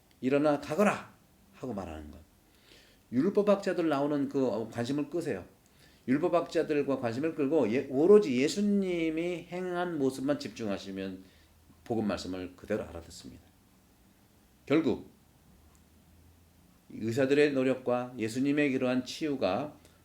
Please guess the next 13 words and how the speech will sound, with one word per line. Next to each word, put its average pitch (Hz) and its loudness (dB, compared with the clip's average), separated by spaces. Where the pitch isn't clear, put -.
모든 165 4
우리 120 -2
중풍병자의 101 -2
아픔을 196 0
사라지게 110 -10
한다는 80 -10
거죠. 76 -18
그들의 175 6
노력으로, 92 0
치유자의 202 0
노력으로 123 2
악에서, 87 -6
고통에서 80 -8